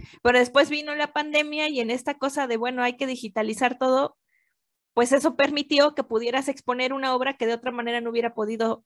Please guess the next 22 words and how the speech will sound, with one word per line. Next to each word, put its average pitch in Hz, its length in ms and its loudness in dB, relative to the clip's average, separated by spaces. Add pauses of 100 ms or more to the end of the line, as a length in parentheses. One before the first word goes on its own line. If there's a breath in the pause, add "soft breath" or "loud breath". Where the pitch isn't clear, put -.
ser 240 240 2
expuesta, - 640 2 (160)
¿no? 233 180 -2 (560 loud breath)
Entonces, 269 500 4 (160)
son 294 200 0
de 320 80 4
esas 330 240 0
cosas, 311 400 -4
como 220 240 -2
de 254 60 6
esas 330 200 2
incongruencias 269 800 -2
o 269 40 4
de 233 60 2
esas 269 200 -4
cosas, 262 220 -2
ya 254 120 -2
no 254 100 -4
sé 254 140 0
si 247 100 -6
son 247 160 -2
trágico-cómicas, 240 1000 0